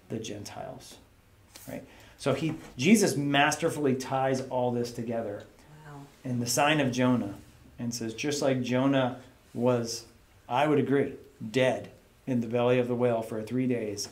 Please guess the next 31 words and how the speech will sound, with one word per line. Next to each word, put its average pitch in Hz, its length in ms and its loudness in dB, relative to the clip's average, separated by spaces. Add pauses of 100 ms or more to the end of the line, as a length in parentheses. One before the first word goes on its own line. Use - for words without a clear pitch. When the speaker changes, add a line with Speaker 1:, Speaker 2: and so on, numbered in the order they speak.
Speaker 1:
and 113 300 -8
I 120 160 -6
resurrected 117 960 -2
him 107 400 -12 (600)
from 117 220 -4
death, 110 420 -8 (840)
so 131 460 2
I 131 260 2
will 127 180 2
be 123 120 -2
dead 110 340 -4
for 113 200 -12
three 110 280 -8
days, 101 460 -10
and 113 200 -8
I 113 200 -8
will 107 220 -10
be 104 160 -8
resurrected. 104 760 -14
And 117 220 -4
yes, 135 320 -2
you 139 80 0
just 127 180 -2
got 120 100 -2
a 120 40 -6
free 185 240 2
Easter 185 360 0
tie-in 160 440 8
on 160 120 6
Easter 208 240 12
week. 175 400 6